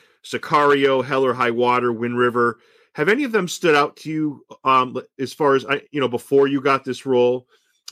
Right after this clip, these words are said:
Um, any of those movies, uh, Wind River,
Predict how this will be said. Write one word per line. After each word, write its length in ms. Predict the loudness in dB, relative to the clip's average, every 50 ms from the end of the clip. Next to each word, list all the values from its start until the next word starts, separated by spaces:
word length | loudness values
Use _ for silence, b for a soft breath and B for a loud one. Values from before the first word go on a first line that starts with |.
| _ -4
Um, 460 | -2 -2 0 0 -2 -4 -6 -12 _ _ _ _ _
any 140 | -2 -2 2
of 60 | 2
those 220 | 2 2 0 -2 -4
movies, 560 | -2 -2 -2 0 -2 -2 -2 -2 -4 -6 -6 -4
uh, 80 | -2
Wind 260 | 0 0 0 0 0
River, 460 | -2 -4 -2 0 0 0 0 -2 -6